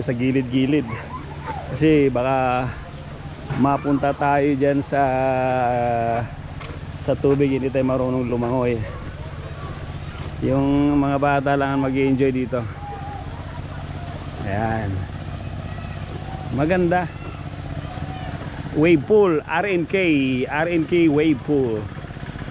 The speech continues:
Ayan, may ano siyang pump doon. So kung mag-ano yan, yan. Magpa-pump siya. Wala yung pump, ah. So ma-, ma-, ano din to, oh.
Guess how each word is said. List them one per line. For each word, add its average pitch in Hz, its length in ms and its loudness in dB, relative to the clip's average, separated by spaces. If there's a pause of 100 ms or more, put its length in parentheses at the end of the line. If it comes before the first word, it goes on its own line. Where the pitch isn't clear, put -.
(580)
Ayan, 120 320 2
may 123 320 2
ano 123 160 0
siyang 120 320 0
pump 123 240 0
doon. 120 240 2 (1600)
So 139 320 4
kung 135 240 2
mag-ano 139 400 2
yan, 131 320 2
yan. 117 400 0 (1200)
Magpa-pump 135 640 2
siya. 131 320 0 (400)
Wala 165 160 0
yung 170 240 0
pump, 156 240 2
ah. 117 80 -2 (1300)
So 170 160 2
ma-, 185 160 4
ma-, 185 400 4
ano 185 80 2
din 180 240 2
to, 185 240 6
oh. 196 80 2